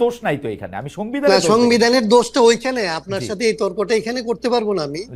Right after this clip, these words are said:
Speaker 1: জি।
Speaker 2: কারণ এই সংবিধানের ইঞ্জিনিয়ারিংটা হচ্ছে ধরতে পারা খুব কঠিন। এইটাই হচ্ছে আমি যে জন্য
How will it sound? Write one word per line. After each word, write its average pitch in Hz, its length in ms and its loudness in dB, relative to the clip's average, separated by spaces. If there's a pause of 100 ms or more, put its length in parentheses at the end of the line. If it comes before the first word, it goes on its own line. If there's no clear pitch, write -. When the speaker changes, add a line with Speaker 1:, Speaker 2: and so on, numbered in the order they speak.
Speaker 1:
জি। 117 80 -6 (340)
Speaker 2:
কারণ 185 200 2
এই 190 140 0
সংবিধানের 214 480 2 (100)
ইঞ্জিনিয়ারিংটা 254 680 0
হচ্ছে 233 180 -6 (120)
ধরতে 170 300 -8
পারা 202 200 0
খুব 175 180 -6
কঠিন। 147 260 -6 (540)
এইটাই 208 440 4
হচ্ছে 240 200 2 (240)
আমি 202 120 -2 (100)
যে 208 140 2
জন্য 196 140 -2